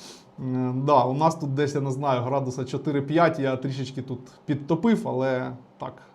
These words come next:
прохолодно, прохолодно. Що робити? Нічого. Для бджіл, до речі, ось ці морози, це досить, е, скажімо так, класний бонус, бо проблема в тому, що всі знаєте, да, куча,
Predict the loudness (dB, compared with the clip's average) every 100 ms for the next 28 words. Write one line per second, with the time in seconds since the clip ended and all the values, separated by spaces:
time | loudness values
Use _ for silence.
0 | _ 4 4 6 4 4 0 -4 -2 0
1 | 0 -2 -4 -8 -8 -2 0 2 2 0
2 | -2 -4 -4 -6 -8 -14 -20 -16 -6 4
3 | 6 6 6 6 6 6 6 4 0 2
4 | 2 6 6 6 4 2 -2 2 4 4
5 | 2 -2 -2 -2 -2 -4 -4 -4 -4 -4
6 | -6 -6 -8 -10 -12 -14 -6 -4 -2 -4
7 | -4 -4 0 0 0 2 6 6 6 0
8 | 0 0 0 -4 -16 -20 -20 -4 0 2
9 | 4 4 2 2 2 -2 -2 -2 -2 -4
10 | -2 -2 0 -2 -2 -2 2 2 0 -4
11 | -2 -2 0 -2